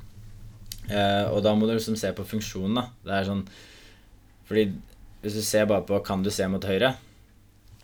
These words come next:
Ja, ok, kult. Eh, du, pasienten kan se mot høyre, men ja, ser den like kjapt mot høyre som den gjør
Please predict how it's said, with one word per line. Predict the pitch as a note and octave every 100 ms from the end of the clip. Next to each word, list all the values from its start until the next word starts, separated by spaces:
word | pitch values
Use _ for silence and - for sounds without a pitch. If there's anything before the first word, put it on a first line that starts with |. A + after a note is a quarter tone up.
| -
Ja, | A2
ok, | A2+ A2+ G#2
kult. | A#2 A2 - - - -
Eh, | F#2+ G2 G2 G2 G2 F#2+
du, | G2 F#2+
pasienten | F#2+ G2+ F#2+ F2+
kan | F#2+
se | F#2
mot | F2+
høyre, | F2+ F#2
men | F#2+
ja, | G2+ G#2 - -
ser | - F#2+
den | G2 G#2 G2+
like | A2 F#2+
kjapt | G2+ - G2 -
mot | G2
høyre | F#2 F2+ F2+
som | G2
den |
gjør | F#2+